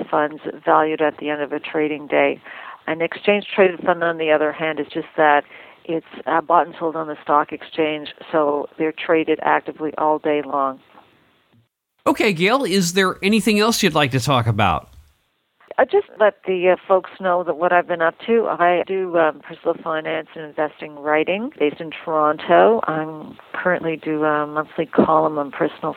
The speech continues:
Speaker 1: finance for Morningstar Canada. I also write for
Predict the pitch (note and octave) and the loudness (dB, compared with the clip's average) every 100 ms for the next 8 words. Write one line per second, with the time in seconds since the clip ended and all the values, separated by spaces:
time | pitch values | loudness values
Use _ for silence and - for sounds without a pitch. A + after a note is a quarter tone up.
0 | - D3+ D3+ D3+ - - D3+ D3 D3 D3+ | -2 0 0 0 -4 -4 -2 0 0 0
1 | D3+ D3 - D3 C#3 - - D#3+ D3+ D#3+ | -2 -8 0 2 2 -2 -2 2 2 2
2 | G3 A#3+ - - - - - - D3+ D#3 | 0 0 -2 -18 -18 -20 -20 -2 0 2
3 | D3+ D#3 - D#3+ D3+ D3 D#3 D3 - - | 2 0 -2 -2 -2 2 2 2 -2 -12
4 | D#3 D3+ D3+ D3+ | -4 0 2 2